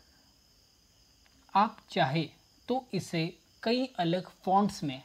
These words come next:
या फिर color में इसे type कर सकते हैं। ठीक है, मैं आपको बता देता हूँ कैसे। आप जिस भी letter का name change करता है उस पर click कीजिए। देखिए मैं अगर name पर click करता हूँ तो यहाँ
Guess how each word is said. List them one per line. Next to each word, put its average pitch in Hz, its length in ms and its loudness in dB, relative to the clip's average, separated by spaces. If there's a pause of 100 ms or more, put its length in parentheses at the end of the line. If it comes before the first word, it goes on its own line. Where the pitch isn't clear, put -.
(220)
या 170 120 0
फिर 190 240 -2 (180)
color 208 300 2
में 165 300 -4 (120)
इसे 165 340 -6 (260)
type 147 240 -4 (140)
कर 160 160 2
सकते - 380 -10
हैं। 139 200 -8 (120)
ठीक - 180 -4
है, 233 120 0 (380)
मैं 185 160 0
आपको 170 200 -2
बता 147 200 -2
देता 143 200 -4
हूँ 147 100 -6
कैसे। 151 300 -6 (760)
आप 202 240 0 (100)
जिस - 260 0
भी 233 160 4 (1800)
letter 170 400 -2
का 156 220 -6
name 160 360 0
change 160 220 0
करता 147 280 -8
है 175 160 -8
उस 165 140 -4
पर 185 180 -6 (140)
click 196 280 -2
कीजिए। 170 360 -2 (840)
देखिए 180 260 -2
मैं 170 200 -4
अगर 175 220 -6
name 175 260 -2
पर 170 140 -6
click 165 240 -2
करता 170 180 -4
हूँ 196 160 -6 (560)
तो - 140 -6
यहाँ 151 300 -2